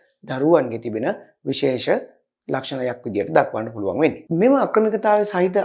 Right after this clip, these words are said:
අයගේ දැක්විය යුතු විශේෂිතම කරුණ තමයි තමන්ගේ ගෙදරක කාමරයකවත් තනිව විනාඩි දෙකක් තුනක්වත්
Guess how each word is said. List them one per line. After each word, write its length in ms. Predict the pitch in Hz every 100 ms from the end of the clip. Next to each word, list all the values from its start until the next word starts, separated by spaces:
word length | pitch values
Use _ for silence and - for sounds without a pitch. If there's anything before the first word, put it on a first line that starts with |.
| -
අයගේ 400 | 160 165 175 180 - _
දැක්විය 440 | 151 143 143 170 170
යුතු 220 | 165 165 160 _ -
විශේෂිතම 560 | 143 139 214 214 175 135
කරුණ 260 | 127 120
තමයි 240 | 117 117 160 -
තමන්ගේ 460 | - 151 202 247 247
ගෙදරක 400 | 156 139 143 - 107 - _ _
කාමරයකවත් 680 | 143 131 165 147 131 117 113 -
තනිව 280 | 143 156 127 - _ _
විනාඩි 340 | 147 147 151 147
දෙකක් 140 | 131 165 165
තුනක්වත් 580 | 156 143 139 - 135